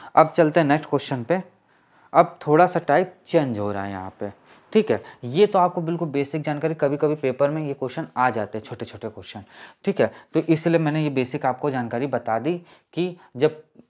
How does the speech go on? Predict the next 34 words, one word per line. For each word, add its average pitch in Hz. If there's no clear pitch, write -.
प्रॉफिट 135
होगा 160
तो 143
कैसे 143
निकलेगा, 139
लाभ 127
होगा 143
तो 131
कैसे 110
निकलेगा। 92
ठीक 202
है, 95
तो 160
ये 143
था 139
आपका 131
बेसिक 123
जानकारी। 127
अब 156
आते 135
हैं 143
हम 147
नेक्स्ट 127
क्वेश्चन 107
पे। 104
नेक्स्ट 170
क्वेश्चन 151
क्या 131
कह 120
रहा 151
है 131
ये 113
देखते -
हैं। 95